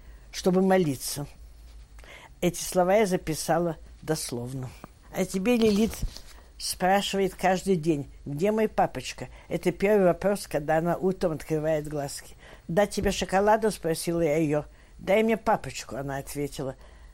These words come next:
Такая долгая память, удивительно, для такого маленького ребенка. И еще кусочек. Дорогой друг Замочка, сегодня ровно два месяца, как мы уехали из Москвы, и мне кажется,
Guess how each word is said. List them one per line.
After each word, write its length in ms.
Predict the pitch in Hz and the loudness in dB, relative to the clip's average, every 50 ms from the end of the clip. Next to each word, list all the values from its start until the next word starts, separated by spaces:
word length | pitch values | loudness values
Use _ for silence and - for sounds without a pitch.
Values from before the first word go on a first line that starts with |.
| - - | -8 -4
Такая 320 | - 160 - - 160 160 156 | -2 -2 0 2 2 2 2
долгая 460 | 143 165 160 160 156 139 151 147 139 | 2 2 4 4 2 2 0 -2 -2
память, 420 | - - 196 202 196 190 170 - | -2 0 0 0 0 -2 -2 -4
удивительно, 580 | 170 147 139 143 143 180 190 - - 185 180 170 - - | -4 -4 -4 -4 -2 -2 -4 -4 -4 -4 -4 -4 -6 -8
для 160 | 160 151 - | -8 -8 -4
такого 260 | - 170 139 165 160 | -4 -2 0 0 2
маленького 480 | 156 156 156 156 170 170 - - 143 147 | 2 2 0 0 0 -2 -4 -4 -4 -4
ребенка. 460 | 151 147 135 131 143 139 143 - - - - - - - - - - - - - - - - - - - - - - - - - - - - - - - - - - - | -4 -4 -4 -4 -4 -4 -4 -8 -10 -14 -18 -20 -20 -20 -20 -20 -20 -20 -20 -20 -20 -20 -20 -20 -20 -20 -20 -20 -20 -20 -20 -20 -20 -20 -20 -20 -20 -20 -20 -20 -12 -8
И 420 | 175 185 190 196 190 175 156 139 - - - | -6 -4 -2 -2 -2 -4 -6 -8 -12 -12 -10
еще 360 | 175 160 - - - - 127 | -10 -10 -10 -10 -8 -8 -8
кусочек. 680 | 120 - - 143 - - - 123 131 - - - 131 - - - - - - - - - - - - - - - - - - - - - - - - - - - - - | -8 -8 -10 -12 -12 -8 -8 -8 -8 -8 -8 -10 -10 -12 -12 -14 -16 -18 -20 -20 -20 -20 -20 -20 -20 -20 -20 -20 -20 -20 -20 -20 -20 -20 -20 -20 -20 -20 -20 -20 -14 -8
Дорогой 480 | 185 190 190 196 190 185 208 202 214 | -4 0 0 0 2 4 4 4 4
друг 280 | 196 170 180 180 180 165 | 2 2 2 0 0 0
Замочка, 580 | 139 170 165 160 160 151 - - - - 160 - - - - | 0 0 0 0 0 -2 -6 -8 -10 -10 -12 -14 -16 -18 -16
сегодня 480 | - - - 180 175 196 202 190 196 196 | -10 -4 -2 0 2 2 2 2 4 2
ровно 240 | 202 196 202 196 175 | 2 2 2 0 0
два 180 | 170 196 185 | 2 2 4
месяца, 460 | 190 190 190 190 196 185 - - 180 170 | 4 4 2 2 0 -2 -4 -6 -8 -6
как 240 | - 185 175 - | -6 -8 -8 -4
мы 120 | 180 175 170 | -2 0 2
уехали 440 | 165 165 180 180 180 - 180 175 175 | 2 2 2 2 0 -2 -4 -4 -4
из 120 | 160 156 | -4 -2
Москвы, 560 | 175 180 170 - - - - 151 160 165 170 - - - - - - | -4 -4 -4 -4 -8 -10 -6 -4 -4 -4 -4 -6 -12 -20 -20 -20 -10
и 80 | - 131 | -6 -2
мне 160 | 160 170 165 | 0 0 0
кажется, 560 | 156 - 185 185 202 202 180 - - 190 180 | 0 2 2 2 4 2 0 -2 -4 -6 -6